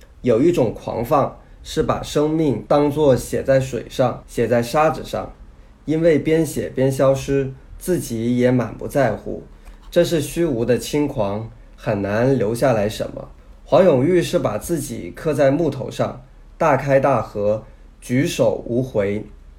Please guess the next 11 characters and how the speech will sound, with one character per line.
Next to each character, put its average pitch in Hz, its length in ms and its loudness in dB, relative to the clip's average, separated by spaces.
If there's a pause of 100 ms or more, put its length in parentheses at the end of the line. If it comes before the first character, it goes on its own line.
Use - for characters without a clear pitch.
(300)
凝 139 260 2
固 180 160 2
着 135 260 4
大 156 260 0
的 107 120 0
真 147 280 0
诚、 101 360 -6 (360)
大 139 160 0
的 110 100 0
深 143 300 2
情， 104 400 -6